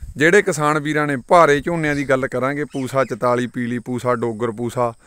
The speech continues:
ਜਾਂ ਕੁਝ ਹਾਈਬ੍ਰਿਡ ਕਿਸਮਾਂ ਨੇ ਜਿਹੜੇ ਬਹੁਤ ਜ਼ਿਆਦਾ ਭਾਰੇ ਝੋਨੇ ਨੇ। ਪੀ ਆਰ ਵਰਾਇਟੀਆਂ ਵੀ ਹੈਗੀਆਂ ਨੇ, ਪੀ ਆਰ ਇੱਕ ਸੌ ਸਤਾਈ ਵਰਗੀਆਂ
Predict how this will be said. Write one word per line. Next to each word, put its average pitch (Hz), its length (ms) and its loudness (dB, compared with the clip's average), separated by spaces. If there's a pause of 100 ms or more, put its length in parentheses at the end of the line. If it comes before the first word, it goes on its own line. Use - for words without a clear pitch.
(340)
ਜਾਂ 131 200 2
ਕੁਝ 135 220 -2
ਹਾਈਬ੍ਰਿਡ 127 540 -2
ਕਿਸਮਾਂ 127 440 -4
ਨੇ 123 220 -6 (160)
ਜਿਹੜੇ 139 240 0
ਬਹੁਤ 123 340 0
ਜ਼ਿਆਦਾ 123 280 -2
ਭਾਰੇ 131 340 0
ਝੋਨੇ 127 320 -6
ਨੇ। 117 180 -8 (520)
ਪੀ 147 140 -4
ਆਰ 151 180 2
ਵਰਾਇਟੀਆਂ 143 400 -2
ਵੀ 139 100 -4
ਹੈਗੀਆਂ 135 280 -4
ਨੇ, 156 80 -4
ਪੀ 131 240 -6
ਆਰ 131 120 2
ਇੱਕ 127 120 -2
ਸੌ 135 140 -4
ਸਤਾਈ 120 320 -4
ਵਰਗੀਆਂ 113 400 -4